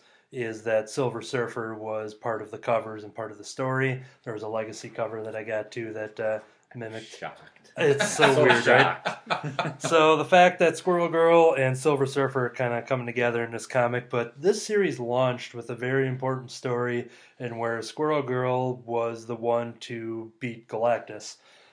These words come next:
Speaker 1: And that was, like, what kicked off her volume of, uh, comics here. And, um,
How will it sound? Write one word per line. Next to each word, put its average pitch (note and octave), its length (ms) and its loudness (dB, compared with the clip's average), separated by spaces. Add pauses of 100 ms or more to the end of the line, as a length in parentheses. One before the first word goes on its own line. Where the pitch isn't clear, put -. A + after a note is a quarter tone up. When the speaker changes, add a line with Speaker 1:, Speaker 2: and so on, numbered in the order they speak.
(160)
Speaker 1:
And A2 520 -4
that A#2+ 140 6
was, A#2+ 220 0
like, A2+ 300 -6
what B2 220 -6
kicked C3 260 -4
off A2+ 220 0
her A2+ 240 -6
volume A2 460 -2
of, G#2+ 200 -8
uh, G#2+ 220 -4
comics A#2 480 -6
here. G#2+ 320 -8 (340)
And, A2+ 480 -4
um, G#2+ 460 0